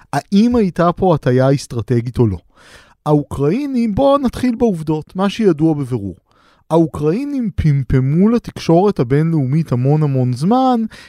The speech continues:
את יועץ הנש-, הנשיא, אלכסיי ארסטוביץ', שכל הזמן מדבר לתקשורת, נותן תדרוכים יומיים,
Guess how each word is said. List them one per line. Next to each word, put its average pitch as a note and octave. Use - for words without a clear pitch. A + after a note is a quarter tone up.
את -
יועץ D#3+
הנש-, B2+
הנשיא, C#3
אלכסיי C#3+
ארסטוביץ', D3
שכל C3+
הזמן B2+
מדבר B2
לתקשורת, E3+
נותן C3+
תדרוכים C3
יומיים, F3+